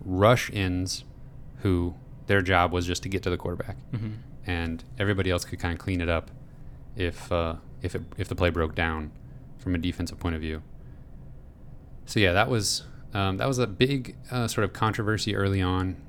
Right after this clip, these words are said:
Speaker 1: Uh, there was a lot of controversy on the defense right from the beginning. And, uh, the defense took a step back that
Speaker 2: Yeah.
Speaker 1: first season and then switched back mid-season to a four three.
Speaker 2: Yeah.
Speaker 1: Um,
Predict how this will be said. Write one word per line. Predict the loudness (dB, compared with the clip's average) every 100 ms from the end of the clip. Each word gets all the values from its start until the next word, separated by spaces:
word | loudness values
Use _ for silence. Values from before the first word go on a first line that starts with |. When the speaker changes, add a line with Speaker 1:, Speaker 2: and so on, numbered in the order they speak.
| -10 -4
Speaker 1:
Uh, |
there | 0
was | 4
a |
lot | 8 10 10 8
of | 4 -2 -6
controversy | 2 2 4 2 2 0
on | 0
the |
defense | 0 0 0 -2 -2 -2
right | -2 0
from | -2
the | 0
beginning. | -2 -2 -2 -4 -8 -12 -14 -16 -16 -10 0
And, | 2 4
uh, | 4 2
the | 2
defense | 0 0 -2 -2
took | -4
a | 0
step | 0 2
back | 2 2 0
that | 0
Speaker 2:
Yeah. | 2
Speaker 1:
first | 2
season | 0 0 -2 -4 -10 -16 -16 -6 4
and | 6
then | 6 6 2 -4 -10 -14 -14 -14 -16 -16 -6
switched | -2 4 2 2 6
back | 8 8 2 -4 -14 -4
mid-season | 2 2 2 0 2 2 2 -2 -8 -8
to | 2 6 6 4
a |
four | 6 6 6
three. | 4 2 0 -4 -4
Speaker 2:
Yeah. | -2 -2 -6 -12 -14 -14 -14 -14 0
Speaker 1:
Um, | 4 4 4 0